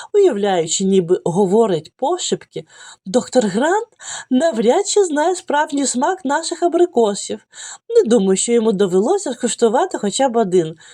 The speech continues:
Це ж такий цінний фрукт, мороки з ним ніякої,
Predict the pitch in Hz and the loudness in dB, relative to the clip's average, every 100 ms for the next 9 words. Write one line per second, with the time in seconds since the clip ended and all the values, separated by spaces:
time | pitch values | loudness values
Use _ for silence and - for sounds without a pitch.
0 | - _ _ - 294 262 - 302 294 277 | -20 _ _ -14 -10 -10 -6 -4 -2 -2
1 | - - 254 196 202 247 415 508 _ _ | -2 -2 0 0 -2 0 -2 -2 _ _
2 | 226 247 330 285 247 226 220 247 214 202 | -2 0 -2 0 0 2 4 4 2 2
3 | 202 180 277 370 254 175 | 2 2 -2 0 2 2